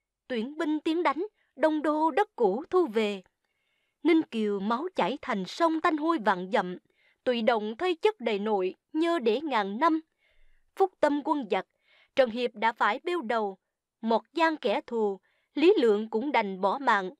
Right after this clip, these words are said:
Vương Thông gỡ thế nguy, mà đám lửa cháy lại càng cháy, mà anh cứu trận đánh, mà quân ta hăng lại càng hăng.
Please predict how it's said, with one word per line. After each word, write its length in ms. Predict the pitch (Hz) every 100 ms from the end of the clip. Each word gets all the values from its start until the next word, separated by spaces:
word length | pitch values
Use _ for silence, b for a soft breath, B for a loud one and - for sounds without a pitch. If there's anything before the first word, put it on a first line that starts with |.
| _ _ _ _ _ -
Vương 240 | 262 330
Thông 300 | 302 311 311
gỡ 220 | 233 190 175
thế 160 | 262 320
nguy, 340 | 339 311 302 - _ -
mà 160 | 226 226
đám 200 | 240 349
lửa 240 | 262 208 220
cháy 160 | 277 339
lại 280 | 330 226
càng 240 | 220 226 190
cháy, 360 | - 226 269 381 _ _ _ _
mà 180 | 214 190
anh 320 | - 294 311
cứu 280 | - 330 392
trận 200 | 339 202
đánh, 240 | 214 240 359 - _ _
mà 160 | 240 233
quân 220 | 320 359
ta 180 | 339 349
hăng 220 | 320 349
lại 300 | 320 233 196 208
càng 200 | 233 202
hăng. 240 | 277 320